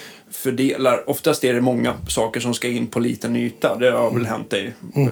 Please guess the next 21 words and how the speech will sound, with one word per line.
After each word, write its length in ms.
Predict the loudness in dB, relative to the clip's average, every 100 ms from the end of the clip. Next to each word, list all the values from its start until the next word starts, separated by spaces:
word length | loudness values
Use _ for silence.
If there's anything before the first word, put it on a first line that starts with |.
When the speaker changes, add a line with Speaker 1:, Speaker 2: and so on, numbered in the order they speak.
| 0
Speaker 1:
x 260 | -6 -6 -6
antal 260 | -6 -6
Speaker 2:
Ja, 60 | -6
Speaker 1:
tillfällen. 240 | 0 4 6
Speaker 2:
det 40 | 6
är 20 |
Speaker 1:
Hur 80 | 4
Speaker 2:
det. 60 |
Speaker 1:
fan 340 | 4 4 4 0
ska 160 | 0
man 120 | 0
få 120 | 0 -2 2
plats 380 | 0 0 -6 -4
med 120 | -4
allting? 460 | -4 -8 -10 -10 -12 _ _
Och 220 | -2 0 0 -4 -2
hur 220 | 2 2
ska 180 | 2 -2
man 120 | 0
liksom 340 | -2 -2 0
löda 580 | 2 2 2 2 2 2